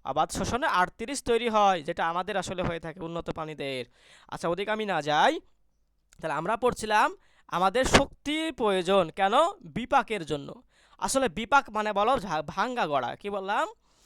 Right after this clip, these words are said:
বিপাক মানে হচ্ছে ভাইয়া ভাঙ্গা গড়া। কোনো একটা জিনিস আমাদের শরীরে ভাঙছে, কোনো একটা জিনিস গঠন হচ্ছে। যেমন আমাদের শরীর গঠন হচ্ছে, আমাদের শরীরে ভাঙছে,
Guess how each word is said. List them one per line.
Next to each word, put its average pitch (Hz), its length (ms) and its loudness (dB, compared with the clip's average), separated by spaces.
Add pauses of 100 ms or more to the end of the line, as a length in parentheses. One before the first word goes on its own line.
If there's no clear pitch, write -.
(220)
বিপাক 202 460 -2
মানে 170 180 -4
হচ্ছে 170 260 -2
ভাইয়া 170 280 -4
ভাঙ্গা 208 440 -4
গড়া। 117 280 -4 (420)
কোনো 214 180 2
একটা 247 340 0
জিনিস 208 320 -4
আমাদের 185 240 -2
শরীরে 190 300 -2
ভাঙছে, 180 420 -6
কোনো 190 220 -4
একটা 180 180 -6
জিনিস 175 260 -8
গঠন 175 260 2
হচ্ছে। 143 320 -12 (300)
যেমন 214 160 2
আমাদের 226 260 2
শরীর 240 380 2
গঠন 170 260 0
হচ্ছে, 175 320 -8 (260)
আমাদের 180 280 -2
শরীরে 196 300 -2
ভাঙছে, 175 520 -6